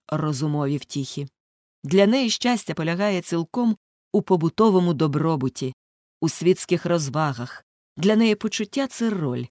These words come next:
Вона зробила б тебе нещасним, обернула б тебе в свого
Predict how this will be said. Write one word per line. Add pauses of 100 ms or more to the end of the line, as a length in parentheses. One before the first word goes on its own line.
(320)
Вона
зробила
б
тебе
нещасним, (240)
обернула
б
тебе
в
свого